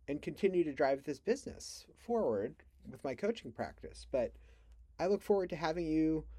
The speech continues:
along for the journey on this Build in Public Daily podcast and continuing to influence you to open up to these challenges. And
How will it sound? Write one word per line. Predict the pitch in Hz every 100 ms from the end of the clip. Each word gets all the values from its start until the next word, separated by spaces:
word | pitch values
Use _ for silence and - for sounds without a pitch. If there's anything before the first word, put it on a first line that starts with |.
| - -
along | 147 151 165
for | 151 180
the | 156
journey | 139 165 220 110 110 - - - - -
on | 151 160
this | 156
Build | - 147 147
in | 143
Public | 123 143 120
Daily | - 110 104 110 113 110 _ _ _ _ _ _ _ _ -
podcast | 123 104 113 98 151 - - -
and | 143 160
continuing | 185 175 214 202 196 185 175
to | 160 - 175 175 165 156 - _ _ _ _ _ _ _
influence | 185 190 269 226 113 -
you | 117 104 170 - - _ _ _
to | - -
open | 156 156 156
up | 139 _
to | -
these | 139 139
challenges. | - 127 135 143 110 90 87 - -
And | 151 156 160